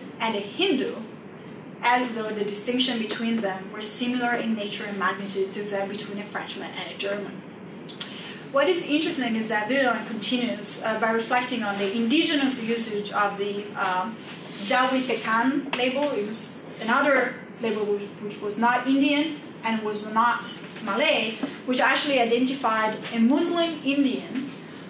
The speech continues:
who marries a Malay woman. So this is someone that is a Muslim, ethnically is an Indian, and marries a Malay woman.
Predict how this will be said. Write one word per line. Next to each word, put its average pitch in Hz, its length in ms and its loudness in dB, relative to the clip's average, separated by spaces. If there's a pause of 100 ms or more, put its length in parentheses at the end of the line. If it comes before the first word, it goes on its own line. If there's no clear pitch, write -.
(120)
who 285 140 4
marries 262 800 4
a 254 100 6
Malay 254 520 4 (100)
woman. - 400 -2 (1600)
So 240 420 4 (100)
this 320 200 4
is 381 140 6
someone 311 440 4
that - 440 2 (1120)
is 240 160 0
a 247 40 4
Muslim, 330 420 4 (880)
ethnically 294 480 2
is 240 120 2
an 233 140 -2
Indian, - 420 2 (500)
and 254 160 2
marries 269 420 4
a 247 80 4
Malay 247 500 6
woman. 202 160 -4